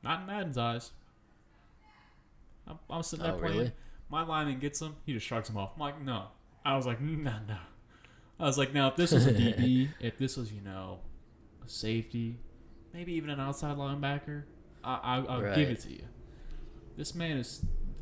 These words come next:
Speaker 1: I looked at the weight of this guy after, 'cause I got so mad. I was like, "I gotta look." 'Cause I knew the physics system was implemented. This guy was
Speaker 2: Yeah.
Speaker 1: two ninety-five. Six four, two ninety-five. McCaffrey's not
Speaker 2: Damn.
Speaker 1: shrugging that off. I'm not shrugging that off.
Speaker 2: Christian.
Speaker 1: And I'm six eight.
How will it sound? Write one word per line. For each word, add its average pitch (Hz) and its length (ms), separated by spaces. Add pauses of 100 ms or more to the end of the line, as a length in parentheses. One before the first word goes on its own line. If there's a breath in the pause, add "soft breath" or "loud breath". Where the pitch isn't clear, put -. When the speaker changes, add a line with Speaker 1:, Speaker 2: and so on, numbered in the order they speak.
Speaker 1:
I 131 80
looked 156 240
at - 100
the 113 80
weight 131 240
of 123 60
this 110 100
guy 110 180
after, 113 340
'cause 101 120
I 107 140
got 98 120
so 110 220
mad. 95 280
I 98 60
was 98 100
like, 98 120
"I 104 60
gotta 95 220
look." 92 340 (380)
'Cause - 100
I 104 40
knew 113 180
the 120 60
physics 120 320
system 113 260
was 101 140
implemented. 123 480 (500 loud breath)
This - 100
guy 135 160
was 104 240
Speaker 2:
Yeah. 95 160
Speaker 1:
two 78 40
ninety-five. 131 540 (200)
Six - 340
four, 156 240
two - 180
ninety-five. 127 520 (1040)
McCaffrey's 165 520
not 147 140
Speaker 2:
Damn. - 80
Speaker 1:
shrugging 120 200
that 101 160
off. - 180 (300)
I'm 165 200
not 107 160
shrugging 101 260
that 95 140
off. 95 120
Speaker 2:
Christian. 110 240
Speaker 1:
And - 40
I'm - 20
six - 340
eight. 143 200